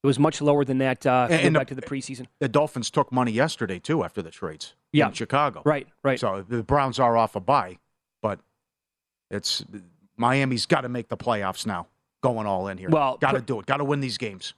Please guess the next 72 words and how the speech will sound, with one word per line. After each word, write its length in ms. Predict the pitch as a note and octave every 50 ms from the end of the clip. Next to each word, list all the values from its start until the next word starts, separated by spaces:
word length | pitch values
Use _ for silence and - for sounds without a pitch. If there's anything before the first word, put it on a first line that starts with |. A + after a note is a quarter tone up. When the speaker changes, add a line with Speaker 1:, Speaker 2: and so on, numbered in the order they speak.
| _ _ _
Speaker 2:
You're, 100 | G2+ A2+
Speaker 1:
Prediction 300 | F3+ E3 E3+ - - D3
Speaker 2:
you're 40 | D#3
better 100 | E3+ E3 C#3+
Speaker 1:
for 60 | C3+
Speaker 2:
in 60 | C3 B2+
Speaker 1:
you. 40 | B2
Speaker 2:
Chicago. 300 | A#2+ C#3+ D3+ D3+ D3 D3
You're 120 | C3 A#2 G#2+
better 200 | F#2 C#3 C3+ C3+
in 80 | A#2+
Cleveland. 340 | - - A2 G2+ F#2 F2+ F#2 C#3+
Speaker 1:
You're 80 | D3
right. 180 | D#3 C#3 B2 - _ _ _ _ _ _ _ _ _
Prediction 260 | D#3 E3+ E3 - D3
for 140 | B2+ - C#3+
you 120 | C3 C3
in 80 | C3 B2+
this 140 | B2 A#2 -
game. 360 | - C#3+ C3 A#2+ A2+ A2+ - D3+
The 160 | C3 C3+ B2+
Dolphins' 380 | B2 D3 D3 D3 - D3 C3+ -
passing 480 | - E3 D3 C3 C3+ - - C3+ B2
offense 560 | A#2+ B2 B2 - B2+ B2 B2 - - - - _ _ _ _ _ -
will 80 | C#3+
look 140 | C#3 C#3 -
a 40 | C3+
lot 200 | C3+ C#3 B2+ A#2+
better 160 | C#3+ C3+ C3+
than 100 | B2 B2+
what 80 | A#2 -
the 60 | -
Speaker 2:
Right. 180 | G#2 G#2 C3+ C3
Speaker 1:
Bengals 140 | B2+ C3 -
did 80 | C#3 B2+
against 180 | B2 C3 A#2+ -
the 60 | B2
Browns 300 | B2 C3 B2 B2 B2+ B2
on 120 | B2 A#2+
Monday 260 | A#2+ B2 B2 A#2+ A#2
night. 240 | A#2+ B2 B2 - - - _ _ _ _ _ _ _ _
Lions 300 | - D3+ D#3+ E3+ F3 D#3+ D#3
at 80 | C3+
the 80 | C#3 C3+
Bears. 280 | - D#3+ D3+ D#3 D#3 -
Chicago's 460 | - C#3 - D3 D3+ C#3+ C#3+ C3 C3
minus 300 | C#3 C#3 C#3 C3 - -
one 120 | C#3 C3
and 80 | B2+ B2+
a 40 | A2+
half. 340 | A#2+ A#2+ A#2+ - - - _ _ _ _ _ _ _ _ _ _ _ _ _ _
Might 100 | - C#3+ C#3+
be 60 | C3
a 40 | C3
little 100 | C3+ C3+
bit 120 | B2+ C3 B2+
low. 280 | A#2+ B2+ B2+ A#2+ - - _ _ _ _ _ _ _ _ _ _ _ _ _ _ _ -
That's 140 | C#3+ -
gonna 120 | - E3 D3+
be 80 | C#3+ C3
Jared 260 | A2+ C#3+ C#3+ D3 D3
Goff 260 | C3+ C#3+ C#3 D3 - D3+
on 80 | C#3+ C3+
the 80 | B2
road. 260 | A#2+ B2 B2+ D3 F#3+ F3+
Speaker 2:
I 100 | - G2+
don't 160 | G2+ G#2+ G#2
get 160 | - A#2+ A2+ -
this 200 | B2+ A#2 - -
one 160 | B2+ A#2+ B2
either. 200 | B2+ D3+ D3 C#3
Speaker 1:
Ooh, 80 | B2+